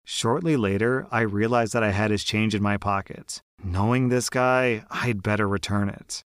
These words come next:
I walk over to the Bobcat to give him his money and let him know that if he did that again, there'd be problems. We had a few words before he told me to shut the F up,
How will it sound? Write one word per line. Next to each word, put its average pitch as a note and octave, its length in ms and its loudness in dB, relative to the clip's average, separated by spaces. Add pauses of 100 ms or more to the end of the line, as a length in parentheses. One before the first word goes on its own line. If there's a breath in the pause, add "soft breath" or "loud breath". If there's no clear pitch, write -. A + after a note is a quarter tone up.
I G#2+ 160 2
walk A2 380 0
over A#2 220 0
to A2 100 -6
the G#2+ 100 0
Bobcat G2+ 600 -2
to G#2 100 -4
give G2 180 -2
him A2+ 120 2
his G#2 180 -2
money G#2+ 420 2
and G2+ 200 -2
let G#2+ 120 2
him G#2+ 140 2
know G#2+ 160 2
that G#2+ 160 0
if G#2+ 120 -4
he A2+ 100 0
did G#2+ 240 0
that A#2+ 160 2
again, A2+ 600 0
there'd A2+ 320 0
be G#2+ 160 0
problems. G#2+ 840 -2 (180)
We A#2 160 0
had G#2+ 260 2
a C3+ 80 0
few B2 220 -2
words G#2+ 320 0
before A#2+ 340 -2
he A#2+ 60 2
told A#2+ 320 0
me B2+ 80 2
to A2 140 2
shut - 360 0
the A#2 200 2
F A2+ 240 0
up, G#2 340 0